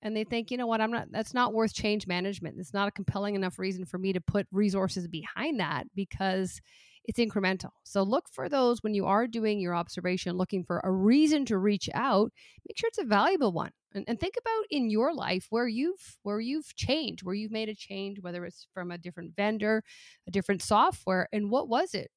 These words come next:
Was it efficiency? Was it price? And, and try to think of something now that's, that's very unique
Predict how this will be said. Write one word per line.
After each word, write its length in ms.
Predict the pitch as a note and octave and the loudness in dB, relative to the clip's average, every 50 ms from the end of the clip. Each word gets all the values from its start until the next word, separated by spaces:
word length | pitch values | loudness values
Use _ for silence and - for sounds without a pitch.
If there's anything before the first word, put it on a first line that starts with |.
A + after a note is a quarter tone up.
| _ | _
Was 240 | F#3 G3 G3+ G3 F3+ | -2 0 0 0 0
it 180 | F#3+ F#3+ F#3+ - - | 0 -2 -4 -4 -8
efficiency? 560 | G3 - - G3+ G3 - A#3 A#3 - - B3 | -10 -6 -4 -4 -2 -2 -4 -4 -4 -4 -4
Was 220 | A#3 G#3 F#3+ - - | -2 -2 -2 -2 -4
it 100 | - _ | -6 _
price? 500 | - - F#3 F3 F3 A3+ G#3+ - - - - _ _ _ _ _ _ _ _ _ | -4 -2 -2 0 0 -2 -4 -6 -10 -16 -18 _ _ _ _ _ _ _ _ _
And, 120 | - A#3+ - | -8 -6 -2
and 120 | - B3+ G#3 | -2 -2 -2
try 140 | - D4+ | -2 -2
to 100 | F#4+ A#4+ - | -2 -2 -2
think 160 | - A4 - | -2 -4 -4
of 80 | G4+ F#4 | -4 -4
something 480 | - - C#4+ C#4 D4+ - C#4+ B3+ G#3+ G3 | -2 0 0 0 0 0 -2 -2 0 0
now 320 | F#3+ F#3 G3 A#3 C#4+ C4 | 0 0 0 0 0 0
that's, 500 | G3+ F3+ F3 - - - - - - - _ _ - | 0 -2 -4 -6 -8 -14 -14 -14 -16 -18 _ _ -6
that's 260 | F#3+ G3+ F#3+ - - | -6 -6 -4 -6 -6
very 320 | F3 F#3 G#3+ A#3+ C4+ D4 | -2 0 2 2 2 2
unique 640 | C4+ A3+ A#3 A3+ G3+ G#3 A#3 D4 - - - - - | 2 2 4 4 4 4 2 0 0 -2 -6 -12 -20